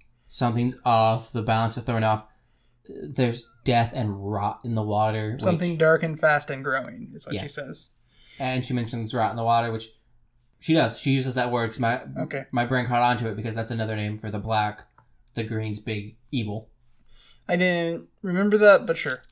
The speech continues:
Speaker 2: I, I, I concede to you.
Speaker 1: Yeah, yeah. She mentions it 'cause my mind caught onto the word rot 'cause we're watching Swamp Thing stuff.
Speaker 2: And then we cut to the hospital where Susie has climbed out of her window and it kinda looks like the window's broken. And Harlan walks into the,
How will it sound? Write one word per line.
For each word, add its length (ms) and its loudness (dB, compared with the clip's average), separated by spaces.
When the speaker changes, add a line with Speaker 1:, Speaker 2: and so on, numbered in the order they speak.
Speaker 2:
I, 120 -4
I, 340 0
I 40 -4
concede 360 -6
to 60 -16
you. 200 -16
Speaker 1:
Yeah, 280 0
yeah. 180 -4
She 140 -2
mentions 300 -2
it 60 0
'cause 120 -12
my 100 -2
mind 280 -2
caught 260 -4
onto 180 -4
the 100 -6
word 180 -10
rot 320 -10
'cause 100 -14
we're 140 -8
watching 400 -8
Swamp 280 -12
Thing 160 -14
stuff. 380 -14
Speaker 2:
And 220 8
then 180 4
we 100 6
cut 160 6
to 120 4
the 60 0
hospital 580 -2
where 140 -2
Susie 320 2
has 120 6
climbed 260 6
out 100 12
of 60 6
her 80 8
window 500 6
and 140 -8
it 60 -8
kinda 140 2
looks 120 -2
like 60 -6
the 60 -2
window's 240 4
broken. 600 6
And 240 2
Harlan 300 6
walks 220 4
into 160 2
the, 280 2